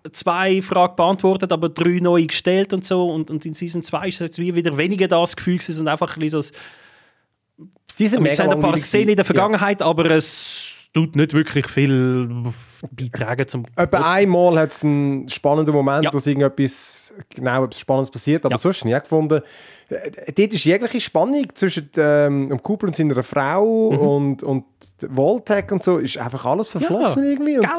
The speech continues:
Speaker 2: es ist
Speaker 1: gell? Es, es, es, es hat wirklich irgendwie so ein bisschen das Mystery, oder einfach das My-, also Mystery im Sinne von, dass irgendwie hat's n-, wenig Geheimnis zu entdecken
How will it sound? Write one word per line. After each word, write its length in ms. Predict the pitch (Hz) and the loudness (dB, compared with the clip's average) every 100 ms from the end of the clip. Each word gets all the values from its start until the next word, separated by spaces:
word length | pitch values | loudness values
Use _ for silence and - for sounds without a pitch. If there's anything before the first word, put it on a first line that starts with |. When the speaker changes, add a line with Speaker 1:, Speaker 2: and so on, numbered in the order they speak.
| 233 | -4
Speaker 2:
es 80 | |
ist 60 | - | -4
Speaker 1:
gell? 180 | 254 311 - _ | -6 -6 -10 _
Es, 240 | 220 - - | -12 -10 -8
es, 180 | 190 - | -10 -8
es, 160 | - | -10
es 160 | - - | -8 -4
hat 160 | 233 254 | -4 -4
wirklich 200 | 247 277 | -4 0
irgendwie 180 | 285 | 0
so 80 | 269 | 0
ein 60 | - | -4
bisschen 140 | 247 | -2
das 160 | 190 - | -2 0
Mystery, 640 | 151 185 190 196 190 190 | 2 2 0 2 2 2
oder 180 | 165 151 | 0 0
einfach 220 | 156 175 | -4 -6
das 180 | - 151 | -8 -6
My-, 160 | 135 139 | -4 -6
also 160 | 123 | -6
Mystery 380 | 117 120 - 120 | -4 -6 -6 -6
im 80 | 120 | -6
Sinne 240 | 127 131 | -6 -8
von, 280 | 123 131 135 | -6 -6 -6
dass 280 | 139 139 - - _ - _ _ _ _ _ | -6 -10 -14 -18 _ -20 _ _ _ _ _
irgendwie 320 | 151 202 196 | -10 -6 -4
hat's 200 | 190 185 | -4 -4
n-, 800 | 147 143 143 143 143 143 139 135 | -2 0 0 0 0 0 -2 -2
wenig 400 | 151 185 196 - | -2 -2 -4 -10
Geheimnis 560 | - 156 180 190 175 - | -10 -4 0 0 -2 -6
zu 140 | - | -8
entdecken 540 | 170 175 170 170 - | -8 -6 -10 -10 -14